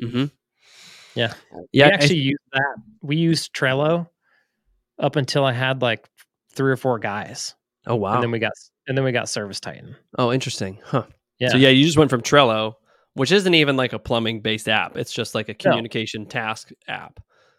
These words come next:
Speaker 2: Yeah,
Speaker 1: And
Speaker 2: it's
Speaker 1: then
Speaker 2: kind
Speaker 1: you
Speaker 2: of a
Speaker 1: jumped into
Speaker 2: whatever
Speaker 1: Service
Speaker 2: you
Speaker 1: Titan.
Speaker 2: want app. It's
Speaker 1: Yeah.
Speaker 2: pretty cool, actually. Yeah.
Speaker 1: Hmm, that's interesting.
Speaker 2: Yeah.
Speaker 1: So, yeah, you didn't go through, like, sort of almost the normal pipeline where you went, you used Jobber or you used, uh, what's the other one?
Speaker 2: Right.
Speaker 1: Um,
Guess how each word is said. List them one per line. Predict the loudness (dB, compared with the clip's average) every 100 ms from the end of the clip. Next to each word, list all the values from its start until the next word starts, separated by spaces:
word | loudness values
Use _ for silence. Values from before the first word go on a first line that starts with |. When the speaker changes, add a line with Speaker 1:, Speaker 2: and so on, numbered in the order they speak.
| _ _ -6
Speaker 2:
Yeah, | -2 -2
Speaker 1:
And | -2
Speaker 2:
it's | -2
Speaker 1:
then | 0
Speaker 2:
kind | 0
Speaker 1:
you |
Speaker 2:
of | 2
a |
Speaker 1:
jumped | 2 0 -4
into | -8
Speaker 2:
whatever | 0 0 0
Speaker 1:
Service | -4
Speaker 2:
you |
Speaker 1:
Titan. | -2
Speaker 2:
want | -2 -4 -10
app. | -12 _
It's | -2
Speaker 1:
Yeah. | -2
Speaker 2:
pretty | -2
cool, | -4 -4 -4
actually. | -8 _ -20 -18 -14
Yeah. | -12 -6
Speaker 1:
Hmm, | -4 -2
that's | -2 -2
interesting. | -4 -4 -2
Speaker 2:
Yeah. | -2
Speaker 1:
So, | 0
yeah, | 4 4
you | 6 4
didn't | 2 2
go | 0
through, | 0 -4
like, | -4
sort | -4 -4
of | -4
almost | -6 -6 -8
the |
normal | -6 -4 -4 -6 -10 _ -20 -20 _
pipeline | -4 -4 -4 -4 -4 -6
where | -8
you | -8 -6
went, | -6 -10 _
you | -14 -12
used | -12 -14 -12
Jobber | -6 -2 -2 0 0 -2 -4
or | -8
you | -8 -8
used, | -8 -10 -12 -12
uh, | -10 -8
what's | -8 -8
the | -8
other | -8
one? | -10 -14 -16 _ _
Speaker 2:
Right. | -8 -6 -6
Speaker 1:
Um, | -10